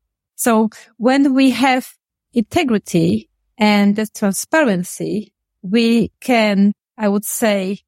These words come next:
be more ourselves and create understanding with others by communicating. The communication is never about being perfect or being, you know, like, a good example of something,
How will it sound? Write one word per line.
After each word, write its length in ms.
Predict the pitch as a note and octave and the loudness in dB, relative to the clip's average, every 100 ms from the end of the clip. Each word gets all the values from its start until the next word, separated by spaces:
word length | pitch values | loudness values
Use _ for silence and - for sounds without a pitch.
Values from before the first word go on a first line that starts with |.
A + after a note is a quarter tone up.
| _ | _
be 220 | C4+ D4+ | 0 2
more 460 | A#3 A3+ B3+ G#3 E3 G#3 | 2 2 2 2 0 0
ourselves 840 | G#3+ F#3+ - - C#4+ F3 E3+ B3+ _ _ - | 0 0 -4 -4 -2 0 -2 -8 _ _ -2
and 320 | G#3 G3+ G3+ | 2 2 0
create 420 | - A#3+ G#3 A3+ _ - | -2 2 2 0 _ -6
understanding 640 | G#3+ G3 - A3+ A3 G#3 | -4 -4 -2 0 0 -2
with 160 | F3+ F3 - | -4 -8 -6
others 480 | D4+ G3 G3+ - - _ _ _ | -4 -2 -2 -4 -12 _ _ _
by 200 | G#3 G#3 | 0 0
communicating. 720 | A3 B3 B3+ A#3+ F3+ - - _ _ | 2 2 2 2 -2 -2 -12 _ _
The 60 | G3+ | -6
communication 720 | A#3 B3 A#3+ D#4 D4+ D#4 C4 | 0 0 2 0 0 0 0
is 240 | A#3 - A#3 | -2 -2 0
never 440 | C#4 C4 A#3 G#3+ - | 0 2 0 0 0
about 640 | A3+ F3+ A3 G#3+ - - - _ _ | 0 2 2 2 -2 -14 -20 _ _
being 240 | A#3 G3+ - - - | 0 0 -2 -6 0
perfect 420 | B3+ - A#3 A3 - | 0 2 -2 -2 -4
or 100 | G3+ | -4
being, 360 | A3 G#3+ G#3 - _ | 0 0 -2 -4 _
you 80 | A#3 | 0
know, 140 | G3+ E3+ | 2 2
like, 220 | F3+ G#3 | 0 -2
a 120 | F3+ - | -6 -2
good 200 | C#4 - | -2 0
example 580 | A3+ G3 B3+ A#3+ A3 F#3 | 0 2 2 0 2 0
of 100 | F3+ | 0
something, 480 | - G3 G3 F3+ | 0 0 0 -4